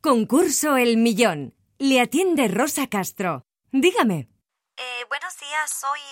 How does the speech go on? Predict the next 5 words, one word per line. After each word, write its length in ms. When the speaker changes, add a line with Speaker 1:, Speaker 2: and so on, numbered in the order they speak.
Speaker 2:
Marta 460
Moraga 460
Muñoz. 640
Speaker 1:
Señora 520
Moraga, 520